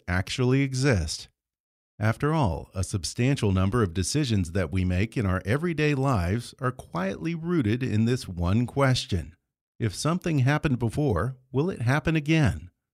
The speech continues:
Is there such a thing as being in the zone? Can someone have a hot hand? Or is it simply a case of seeing patterns in randomness? Or if streaks are possible, where can they be found?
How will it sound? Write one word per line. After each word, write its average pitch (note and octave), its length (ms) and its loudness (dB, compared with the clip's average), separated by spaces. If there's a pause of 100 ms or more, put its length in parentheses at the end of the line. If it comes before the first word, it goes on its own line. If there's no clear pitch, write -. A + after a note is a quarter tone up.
(260)
Is F2+ 180 -2
there F#2+ 140 2
such A#2+ 300 0
a A#2+ 60 4
thing B2+ 260 2
as F#2 140 0
being A#2 460 2
in B2 120 4
the A#2+ 140 4
zone? C3 500 2 (420)
Can G2 200 2
someone C#3 340 2
have B2 220 2
a G#2+ 80 0
hot G#2+ 380 -2
hand? C#3 560 0 (400)
Or A#2 160 0
is C3+ 120 0
it - 160 -4
simply E3+ 340 0
a C3+ 60 2
case B2+ 360 0
of A#2+ 140 -2
seeing C3 320 2
patterns B2+ 640 0
in B2+ 160 2
randomness? A#2 800 2 (420)
Or C3 260 0
if G#2 160 0
streaks - 460 -2
are C#3+ 180 0
possible, G2 680 0 (240)
where C#3+ 200 0
can A2+ 160 2
they G2+ 120 4
be B2 160 4
found? C3 580 2